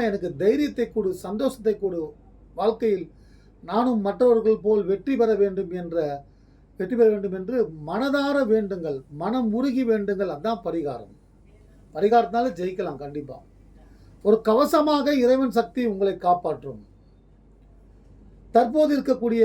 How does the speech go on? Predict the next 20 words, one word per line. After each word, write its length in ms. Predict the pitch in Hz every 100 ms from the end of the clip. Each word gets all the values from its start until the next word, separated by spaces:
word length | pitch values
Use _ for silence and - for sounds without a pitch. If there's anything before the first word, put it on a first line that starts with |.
| 202
கிரக 180 | 185 214 214
நிலைகள், 320 | 214 208 233 254 - _ - _ - - - 131
குரு 220 | 247 285 269 - - 170
ஆறாம் 300 | 202 220 214
இடத்தில், 380 | 214 208 233 226 233 - _ _ _ _ 160 180
தனஸ்தானத்தில் 800 | 226 247 - 233 220 - 214 165 180
ராகு, 360 | 202 208 220 220 - - _ _ _ _ _ _ - - - 165
நல்லதற்கு 500 | 202 269 277 277 269 285
கெட்டதற்கு 520 | 240 - 220 202 196 180 165 190
எதை 140 | 254 254
நீங்க 180 | 233 233 226
தேர்ந்தெடுக்கிறீங்களோ 560 | 220 214 208 185 214 254 262
அது 120 | 196 233 208
உங்களுக்கு 380 | 202 196 - 214 220 -
கூட 140 | 214 214 185
வந்து 200 | 185 196 196
உங்க 140 | 165 165
வாழ்க்கையை 320 | 175 175 180 151
உயர்த்தும். 380 | 160 147 - 117 - - - - - - - - - - -
கெட்டதை 300 | 233 294 254